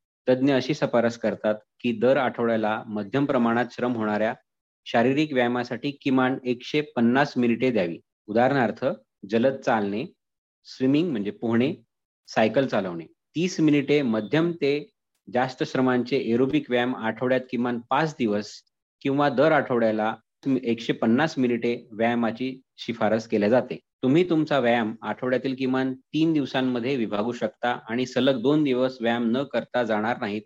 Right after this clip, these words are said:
याकडे लक्ष द्या. व्यायाम करत असताना काही संभाव्य समस्या टाळण्यासाठी तुम्हाला काही गोष्टींची काळजी घेणे गरजेचे असते.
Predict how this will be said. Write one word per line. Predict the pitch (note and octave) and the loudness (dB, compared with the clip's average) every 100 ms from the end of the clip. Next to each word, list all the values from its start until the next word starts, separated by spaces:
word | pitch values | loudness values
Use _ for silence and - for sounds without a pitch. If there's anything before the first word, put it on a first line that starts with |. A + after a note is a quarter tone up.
| A2 | 0
याकडे | A#2 A#2 G2+ C3 | 0 2 0 0
लक्ष | C#3 - | 0 -4
द्या. | E2 - _ - | -8 -10 _ 0
व्यायाम | A#2 D3 G3 G3+ - _ _ _ | 2 2 0 -4 -12 _ _ _
करत | - C3 C#3 | 0 0 0
असताना | B2+ - D3+ B2 G2+ - _ _ _ - | -4 0 0 0 -2 -8 _ _ _ -8
काही | A2+ D#3+ | -4 -4
संभाव्य | D#3 C3 B2 A#2 C3+ C#3+ D3+ | -4 -4 -2 2 4 4 2
समस्या | D3+ A2+ B2+ B2 - C#3 C#3 - - | 0 0 0 -2 0 0 0 -10 -2
टाळण्यासाठी | G#2 A2 C3+ C#3+ A#2+ - A2 C#3+ - _ - | 0 2 0 0 -2 -2 -6 -8 -14 _ -8
तुम्हाला | A#2 A#2+ C#3 | -4 0 0
काही | D3 A#2+ B2 | 0 -2 0
गोष्टींची | A2+ - A2+ G#2+ C#3 | -2 -2 -6 -6 -6
काळजी | - G2+ G#2+ | 0 0 2
घेणे | A2 A#2 | 0 2
गरजेचे | A2+ F#2+ G2 F#2+ | 2 0 -2 0
असते. | B2+ - - | -2 -2 -12